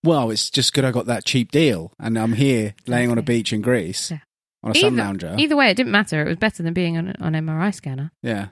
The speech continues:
Speaker 2: So, yeah, I was, <laughs> it was all good. Even if you're on holiday and you've got, like, a noisy workman on your hotel, just go,
Speaker 1: How,
Speaker 2: "Well, at
Speaker 1: how
Speaker 2: least I'm not having an M R I."
Speaker 1: How far do you take it when they're like, "Uh, Jen, are you ready to come out?" You'd be like, "Um, no, I, I,
Speaker 2: I need
Speaker 1: I don't
Speaker 2: to
Speaker 1: want
Speaker 2: tan
Speaker 1: to,
Speaker 2: my
Speaker 1: don't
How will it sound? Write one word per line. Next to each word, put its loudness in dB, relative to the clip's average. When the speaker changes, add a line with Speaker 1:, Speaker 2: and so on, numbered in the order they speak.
Speaker 2:
So, -8
yeah, -2
I 2
was, 4
<laughs> -8
it 0
was 2
all 4
good. 2
Even 4
if 4
you're 2
on 4
holiday 4
and -2
you've -2
got, 4
like, 0
a -2
noisy 2
workman 2
on -4
your 0
hotel, 0
just -8
go, -4
Speaker 1:
How, 4
Speaker 2:
"Well, 4
at 4
Speaker 1:
how 4
Speaker 2:
least 4
I'm 0
not 4
having 2
an -2
M 0
R 0
I." 2
Speaker 1:
How 0
far 2
do -2
you -2
take 0
it -6
when -4
they're 0
like, -2
"Uh, 2
Jen, 2
are 2
you 2
ready -2
to -10
come -2
out?" 0
You'd -4
be -6
like, -4
"Um, 2
no, 4
I, 0
I, -10
Speaker 2:
I 2
need 6
Speaker 1:
I 6
don't 2
Speaker 2:
to 0
Speaker 1:
want 6
Speaker 2:
tan 6
Speaker 1:
to, 0
Speaker 2:
my 6
Speaker 1:
don't 6